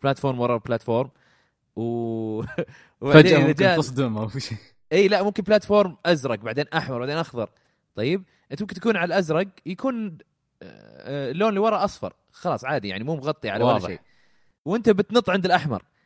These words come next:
Speaker 1: يجي فجأة الباك جراوند يصير أحمر،
Speaker 2: <laughs>
Speaker 1: خلاص تطيح. <laughs> عشان يعتبر إنه اختفى خلاص.
Speaker 2: إيه.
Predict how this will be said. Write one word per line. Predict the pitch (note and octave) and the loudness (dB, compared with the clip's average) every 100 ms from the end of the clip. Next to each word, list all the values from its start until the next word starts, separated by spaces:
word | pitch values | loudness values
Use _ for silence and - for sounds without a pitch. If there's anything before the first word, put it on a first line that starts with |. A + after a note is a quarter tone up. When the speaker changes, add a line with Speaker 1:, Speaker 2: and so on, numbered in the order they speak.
| _ - | _ -6
Speaker 1:
يجي | F#3+ G3+ F#3 | -2 0 2
فجأة | A3+ F3+ | 2 2
الباك | D#3 D3 C#3+ F#3+ | -2 -2 2 2
جراوند | G#3 F#3 | 2 0
يصير | D#3 G3 | 0 0
أحمر، | F3+ B2+ A3+ - - - | 0 4 2 2 -6 0
Speaker 2:
<laughs> | F#3 E3 - | 0 0 2
Speaker 1:
خلاص | F#3+ - | 4 6
تطيح. | - E3 D#3 - - _ _ _ - | 4 2 2 0 -12 _ _ _ -18
<laughs> | - - - - - _ C#3 - C#3+ | -18 -18 -10 -10 -10 _ -8 -2 -2
عشان | D#3 | 0
يعتبر | F#3 F#3 F#3 E3+ | 2 2 4 2
إنه | D3+ | 2
اختفى | D3 C3+ - A#2+ F2+ | 0 -2 -2 -6 -6
خلاص. | A2+ G#2 - _ _ _ - | -6 -8 -10 _ _ _ 0
Speaker 2:
إيه. | A#2+ G2 - | 0 0 -6